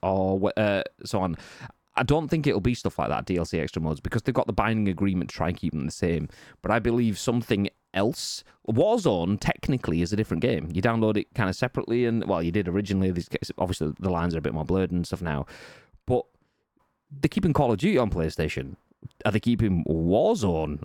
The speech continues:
on PlayStation? I mean, it's that sort of stuff,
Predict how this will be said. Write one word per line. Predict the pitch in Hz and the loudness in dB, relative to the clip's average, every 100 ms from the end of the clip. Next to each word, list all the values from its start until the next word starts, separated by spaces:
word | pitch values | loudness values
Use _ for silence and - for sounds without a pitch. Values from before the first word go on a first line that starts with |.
| - | -4
on | 95 87 | -2 0
PlayStation? | 92 80 87 80 - 85 80 80 - 110 | 0 0 0 0 -2 -2 -4 -6 -8 -4
I | 113 | 0
mean, | 143 120 - _ | 0 -2 -10 _
it's | 117 160 - | -2 -2 0
that | 170 - | -2 -2
sort | - 160 104 113 | 0 2 4 0
of | - | -2
stuff, | - 127 82 - | 0 0 0 -6